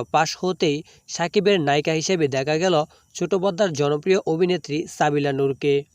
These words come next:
তাণ্ডবের শুটিং শুরু এবং শাকিবের পাশে সাবিলাকে দেখে একদিকে যেমন উচ্ছ্বসিত দর্শক ভক্তরা, তেমনি এই পাশ হওয়া এই দৃশ্য নিয়ে সৃষ্টি হয়েছে নানান সমালোচনা। সম্প্রতি সামাজিক মাধ্যম জুড়ে সেই শুটিংয়ে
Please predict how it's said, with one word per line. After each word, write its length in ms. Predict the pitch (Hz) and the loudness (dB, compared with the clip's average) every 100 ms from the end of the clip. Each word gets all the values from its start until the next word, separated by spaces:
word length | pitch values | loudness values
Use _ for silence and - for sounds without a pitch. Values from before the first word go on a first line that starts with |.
| _ _ _ _ _ _ _ _ - | _ _ _ _ _ _ _ _ 0
তাণ্ডবের 420 | 160 175 190 190 | 0 4 4 4
শুটিং 280 | 202 185 208 | 2 0 0
শুরু 260 | 196 208 214 208 | 0 2 4 4
এবং 240 | 165 180 143 | 2 0 0
শাকিবের 420 | 135 143 160 160 156 | -4 -6 -2 -2 0
পাশে 200 | 170 185 180 | -2 -2 -4
সাবিলাকে 420 | 160 160 190 190 196 | -4 0 0 2 2
দেখে 280 | 180 135 131 | 2 0 -4
একদিকে 420 | 131 151 156 180 196 175 | -4 -6 -4 0 0 0
যেমন 200 | 196 196 | -2 -2
উচ্ছ্বসিত 500 | 185 175 - 190 208 165 127 | 0 0 2 0 0 -2 -4
দর্শক 260 | 139 - 180 165 | -4 -4 -4 -4
ভক্তরা, 400 | 180 - 175 147 - - - _ - | -4 0 2 2 -2 -12 -20 _ 2
তেমনি 300 | 202 202 160 | 4 4 4
এই 160 | 165 165 156 | 0 -2 0
পাশ 160 | 165 170 | 0 0
হওয়া 200 | - 196 208 | 2 2 2
এই 140 | 190 147 | 0 -2
দৃশ্য 220 | 131 175 - 202 | -2 -2 0 2
নিয়ে 160 | 165 151 - _ _ | 2 2 -2 _ _
সৃষ্টি 400 | - 185 202 - | -6 -2 -2 2
হয়েছে 280 | 220 208 156 143 | 4 4 2 0
নানান 320 | 139 139 143 - | 0 -2 -2 -2
সমালোচনা। 560 | 151 147 143 151 143 143 143 | 0 2 0 0 0 0 0
সম্প্রতি 360 | 170 180 190 214 - | 0 2 0 0 2
সামাজিক 380 | 185 196 185 208 | 4 4 4 2
মাধ্যম 340 | 165 151 143 190 | 2 2 2 2
জুড়ে 240 | 180 202 196 | 4 4 4
সেই 240 | - 196 | 2 0
শুটিংয়ে 500 | - 208 220 196 160 | 0 -2 -2 0 0